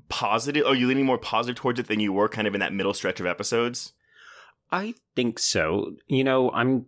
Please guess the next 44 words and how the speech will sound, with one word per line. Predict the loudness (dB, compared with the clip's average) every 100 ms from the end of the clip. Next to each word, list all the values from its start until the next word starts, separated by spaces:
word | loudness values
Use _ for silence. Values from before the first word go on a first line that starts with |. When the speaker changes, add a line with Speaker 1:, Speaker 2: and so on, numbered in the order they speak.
| _ -2
Speaker 2:
I'm | 2 2
reflecting | 0 -2 0 2
back | 2 2 0
on | 0 0
our | 2 0
conversations | 0 -2 -2 0 0 0 -2
on | -2
season | -2 -2 -2 -2 -2
one, | -2 0 2
and | 2 2
there |
were | 2
definitely | 2 0 0 2 2 2
episodes | 0 0 0 -2 0
where | -2
we | 0 -2
felt | 0 0
like | 0 -2
characters | 0 0 2 0 2
weren't | 0 0 0
being | 0 0 0 0
super | 0 -2 -2 -2 -4
fleshed | 0 -2 -2 0
out. | 2 4 4 2
We | 2
Speaker 1:
Mm-hmm. | 2 0
Speaker 2:
wanted | 0 2 2 0 -2
to | -2
spend | 0 0 2
a |
little | 2 0
bit | 0 -2
more | -2 -4
time, | -2 0 0
and | 0 -2 -4
sometimes | -4 -4 -2 -2 -2
it | -2
felt | -2 -2
like | -4
the | -2
show | -2 0
was | -2 -2
barreling | 0 0 0 -4
forward. | -2 0 0 0